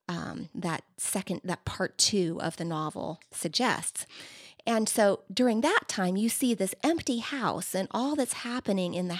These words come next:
house in the absence of its inhabitants. And time is sort of taking over the house, and things are starting to fall apart. Books are starting to mold. Um, animals and critters are starting to come in and make their house there.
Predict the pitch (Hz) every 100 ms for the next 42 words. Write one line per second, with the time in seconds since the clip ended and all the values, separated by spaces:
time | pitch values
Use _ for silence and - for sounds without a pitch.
0 | - 196 151 175 - - - - - 196
1 | - 196 202 - 175 160 - - - -
2 | - - 180 170 - 180 196 285 349 -
3 | 180 - - 180 - - _ - 240 247
4 | 196 160 156 - 175 160 170 165 165 165
5 | 165 - 127 - - - - - - 185
6 | - 165 160 165 - 160 165 - - 160
7 | 160 170 - 262 220 - _ _ - -
8 | 170 - - - - 165 165 - 175 180
9 | 185 175 156 - - - - - _ 185
10 | 175 165 143 - - 208 220 214 160 156
11 | 156 - 262 240 160 170 175 - 170 165
12 | 170 - 180 175 165 160 165 160 165 -
13 | 180 180 - - 147 69 -